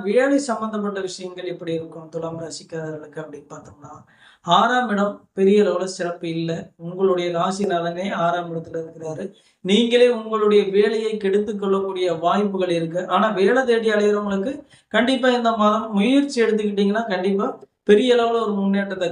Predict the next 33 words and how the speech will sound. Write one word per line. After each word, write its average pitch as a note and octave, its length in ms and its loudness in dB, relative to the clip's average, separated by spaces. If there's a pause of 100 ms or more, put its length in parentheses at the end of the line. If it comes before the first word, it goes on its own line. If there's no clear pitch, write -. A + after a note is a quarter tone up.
(120)
கொடுத்துரும் F#3 500 -4
அப்படின்னு E3 340 -6
சொல்லலாம். D#3+ 320 -4
ஆனா G#3+ 140 0 (180)
வேலை A#3 320 4 (140)
செஞ்சுக்கிட்டு G3+ 440 -2
இருக்கிறவங்க F3 420 -2 (440)
ஏற்கனவே G3+ 440 2
செஞ்சிட்டு F#3+ 340 -2
இருக்கிறாங்க, F3 320 -4 (120)
ரொம்ப G3 240 -2 (120)
கவனமா F3+ 380 2
இருங்க. E3 220 -2
அந்த E3 160 -4 (100)
கவனம் F3+ 340 -2
மட்டும்தான் F3 420 -6 (420)
உங்களுக்கு F#3+ 420 4
ஒரு G3 100 -4
சிறப்பை E3+ 380 -4
கொடுத்துரும் E3+ 520 -12
அப்படின்னு D#3+ 360 -8
சொல்லிக்கலாம். D3 360 0 (340)
அதே F3 180 6
போலதான் A3 440 2 (140)
உடல்நிலை B3+ 480 4
சம்பந்தப்பட்ட G#3+ 560 0
விஷயங்கள் G3+ 400 -4
எப்படி F#3+ 240 0
இருக்கு F#3+ 200 0 (100)
அப்படின்னு E3+ 300 -6
பார்த்தோம்னா, D#3+ 440 -6 (460)
ஆறாம் C4 280 2
இடத்திலே A3 300 0